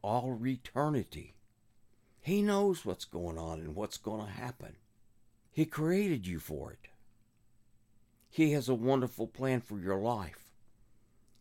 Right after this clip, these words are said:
He has made ready your eternal happiness. I have heard it said just this week, "With all the bad th-, things happening in this world, it certainly doesn't look like it."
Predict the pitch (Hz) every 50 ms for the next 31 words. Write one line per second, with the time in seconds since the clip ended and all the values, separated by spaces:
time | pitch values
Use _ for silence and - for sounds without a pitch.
0 | _ _ - - - 139 135 131 131 131 120 110 - - - 107 110 117 127 143
1 | 139 131 135 - - 113 123 147 147 139 113 95 80 80 80 82 85 92 95 92
2 | - - - - - - 147 151 151 135 120 82 64 - - - - - - -
3 | - - 147 139 - - - - - - - - _ _ _ _ - - - -
4 | - - - - - _ _ _ _ _ _ _ _ - 170 175 170 151 120 123
5 | 135 143 131 123 113 - - - - - 123 110 95 82 80 - _ _ - _
6 | _ _ _ _ _ _ _ _ _ - - 190 180 - - - 147 135 - -
7 | - - 110 85 69 - - - - _ _ _ _ _ _ _ _ _ _ _
8 | _ _ _ _ _ _ _ _ _ - 107 101 - 139 139 160 170 151 120 98
9 | 135 139 139 135 110 - - 104 - - - - - - - 151 143 131 117 -
10 | 131 139 143 - - - 101 87 87 87 85 85 - - 101 104 107 110 117 113
11 | 101 85 76 - - - - - 147 151 - - 139 143 135 117 135 131 127 127
12 | - - - 107 90 - 78 69 67 - - - - - -